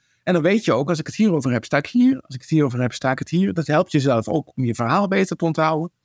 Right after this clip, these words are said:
Ehm, het staand repeteren zorgt ervoor dat je ook je, hè,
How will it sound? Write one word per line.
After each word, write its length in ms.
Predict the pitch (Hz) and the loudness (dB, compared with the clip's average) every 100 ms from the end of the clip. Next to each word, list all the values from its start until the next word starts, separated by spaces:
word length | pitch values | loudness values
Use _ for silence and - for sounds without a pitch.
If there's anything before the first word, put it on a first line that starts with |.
| _ _ _ _ _ _ | _ _ _ _ _ _
Ehm, 420 | - 151 139 139 131 - _ _ _ _ _ | -4 -2 0 -2 -6 -12 _ _ _ _ _
het 360 | 156 147 - - _ - | 0 0 -4 -18 _ -12
staand 380 | - 190 160 131 | -2 0 2 2
repeteren 600 | 139 - - 147 131 123 | -2 -2 0 2 2 0
zorgt 260 | 135 135 | -4 -4
ervoor 280 | - - 123 | -8 -6 -2
dat 180 | 123 - | -2 -2
je 100 | 147 | -4
ook 180 | 143 - | -4 -6
je, 240 | 139 135 - _ _ | -2 -4 -4 _ _
hè, 240 | - 135 | -4 0